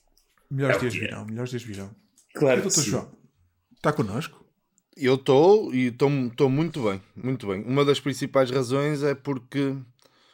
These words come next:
Speaker 3: o Leicester já não paga o ordenado aos jogadores há três meses.
Speaker 2: <laughs> Lá está. O...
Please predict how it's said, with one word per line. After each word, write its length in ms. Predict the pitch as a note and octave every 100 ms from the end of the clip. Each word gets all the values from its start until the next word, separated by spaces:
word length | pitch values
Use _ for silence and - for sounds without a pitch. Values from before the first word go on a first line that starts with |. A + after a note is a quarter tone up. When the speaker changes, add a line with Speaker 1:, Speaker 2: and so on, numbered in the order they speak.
| _ _ _
Speaker 3:
o 100 | B2+
Leicester 320 | B2+ C3 C3+
já 120 | B2 B2
não 120 | B2
paga 220 | B2 A#2+
o 40 | A#2
ordenado 420 | A2 A#2 A2 A2
aos 120 | A2
jogadores 340 | A2 G#2 A2 G#2+
há 80 |
três 220 | G#2+ - D3
meses. 320 | - B3 - -
Speaker 2:
<laughs> 60 | - - - - - - F3 - - F3+ - - - - F#4 - - - - F4+ A#3 - -
Lá 140 | E3 D#3+
está. 440 | - G2 G#2 - - _ _ - - -
O... 640 | A#2 A2 G#2+ G#2 G2+ F#2+